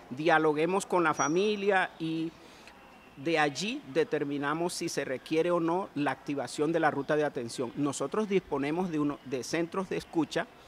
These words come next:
donde las personas pueden acudir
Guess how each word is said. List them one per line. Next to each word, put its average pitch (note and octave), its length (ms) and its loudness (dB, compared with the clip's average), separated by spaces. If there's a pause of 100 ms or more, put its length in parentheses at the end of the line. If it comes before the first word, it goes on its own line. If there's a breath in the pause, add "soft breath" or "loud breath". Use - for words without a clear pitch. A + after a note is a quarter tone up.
(220 loud breath)
donde D3+ 300 4
las C#3+ 160 0
personas D3+ 520 -4
pueden E3 520 0 (280)
acudir C#3 680 -2